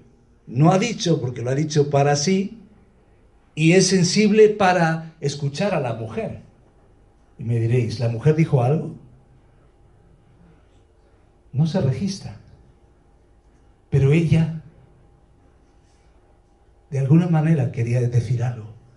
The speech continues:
Con sus lágrimas y con ese derramar el perfume en los pies de Jesús, estaba diciendo algo. Y Jesús escucha eso.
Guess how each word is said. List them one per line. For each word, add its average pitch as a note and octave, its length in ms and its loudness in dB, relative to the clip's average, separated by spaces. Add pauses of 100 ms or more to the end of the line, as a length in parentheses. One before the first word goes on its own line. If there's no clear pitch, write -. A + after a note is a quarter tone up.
(680)
Con D3+ 200 4
sus B2+ 360 -2
lágrimas D#3 800 -2 (500)
y D3+ 200 -2
con D3+ 460 4
ese D#3+ 300 -2
derramar D3+ 460 2
el E3+ 120 0
perfume C3 640 -4 (1040)
en A2+ 80 -6
los G#2+ 140 -6
pies C3+ 160 -2
de C#3 80 0
Jesús, A#2+ 420 -6
estaba D3+ 360 -2
diciendo C3 500 -4
algo. D3 240 -6 (800)
Y F#3+ 120 0
Jesús G3+ 380 2
escucha A3 640 0
eso. A#3 480 -4